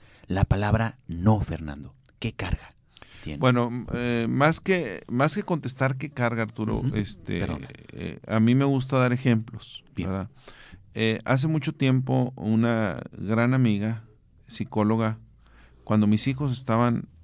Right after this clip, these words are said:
Speaker 2: en una etapa difícil, etapa de la adolescencia, ¿verdad? Este, la adolescencia viene de adolecer, pero es una etapa donde buscan su identidad, es una etapa maravillosa realmente,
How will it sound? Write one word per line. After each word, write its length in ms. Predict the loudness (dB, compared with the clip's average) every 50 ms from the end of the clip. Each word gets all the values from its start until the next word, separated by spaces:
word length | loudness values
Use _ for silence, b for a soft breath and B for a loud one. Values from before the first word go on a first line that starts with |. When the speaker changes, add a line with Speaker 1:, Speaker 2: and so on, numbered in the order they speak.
| -14 -8
Speaker 2:
en 100 | -4 -2
una 120 | 0 0 0
etapa 320 | 0 -2 -6 -6 -4 -2
difícil, 460 | -2 -2 -2 -4 -4 -4 -4 -4 -4
etapa 300 | -4 -4 -4 -4 0 0 2
de 60 | 2
la 60 | 2
adolescencia, 680 | 0 0 0 -2 -4 -4 -4 -6 -6 -6 -6 -6 -4 -4
¿verdad? 320 | -4 -4 -4 -4 -6 -8 b b b b b b b b b -14 -10 -8
Este, 540 | -8 -8 -8 -10 -12 -12 -10 -10 -10 -10 -10 -6
la 120 | -2 0
adolescencia 460 | 0 0 0 0 -2 -4 -4 -2 0 2
viene 160 | 2 4 4
de 100 | 2 2
adolecer, 640 | 2 0 -2 -4 -4 -6 -6 -2 0 2 2 2 0 -4 -16 -18 -20 -18 -8 -2
pero 140 | 2 2 2
es 120 | 4 4
una 120 | 4 4 4
etapa 340 | 4 4 2 2 2 0 0
donde 160 | 0 0 0
buscan 400 | 0 -2 -4 -2 -2 -2 -2 -2
su 100 | -2 -4
identidad, 600 | -4 -2 -2 -4 -4 -4 -2 0 2 2 2 2
es 140 | 0 -2 -2
una 100 | -2 0
etapa 260 | 2 2 0 2 2
maravillosa 680 | 2 2 2 2 2 0 0 2 2 2 2 2 0 0
realmente, 560 | 0 0 0 0 2 2 0 0 -2 -4 -8